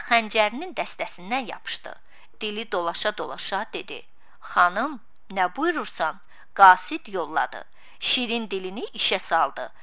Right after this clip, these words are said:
Qızını İbrahim xana vermək istədi. Amana gəldi.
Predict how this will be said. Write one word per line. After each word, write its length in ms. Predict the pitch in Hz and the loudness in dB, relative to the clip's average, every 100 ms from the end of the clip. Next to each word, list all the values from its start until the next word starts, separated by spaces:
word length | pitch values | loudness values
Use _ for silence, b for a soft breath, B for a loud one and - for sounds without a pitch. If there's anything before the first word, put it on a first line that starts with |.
| b b | b b
Qızını 680 | 214 196 196 180 214 277 - | -6 -4 -4 -4 -2 -2 -4
İbrahim 560 | 220 202 190 165 196 269 | -8 2 6 6 4 -2
xana 320 | - 180 196 | 6 6 6
vermək 460 | 254 220 208 320 370 | 2 0 2 -2 -2
istədi. 540 | - - 151 - - b b b - | -6 -4 -4 -6 -12 b b b 8
Amana 400 | 196 180 180 285 | 8 8 0 -2
gəldi. 480 | - 165 131 - | 0 -2 -2 -8